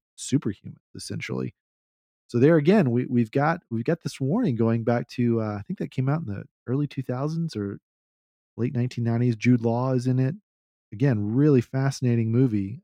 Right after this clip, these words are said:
about kind of the societal fallout of meddling too much with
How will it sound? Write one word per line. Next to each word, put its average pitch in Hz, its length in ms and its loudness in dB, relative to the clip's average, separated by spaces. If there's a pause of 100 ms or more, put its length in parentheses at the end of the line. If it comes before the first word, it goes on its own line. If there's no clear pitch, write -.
about 107 400 -4 (380)
kind 131 160 4
of 117 80 2
the 110 80 2
societal 147 720 2
fallout 143 680 -4 (120)
of 101 500 -6 (800)
meddling 123 640 2
too 123 180 -2
much 110 340 -4
with 101 220 -4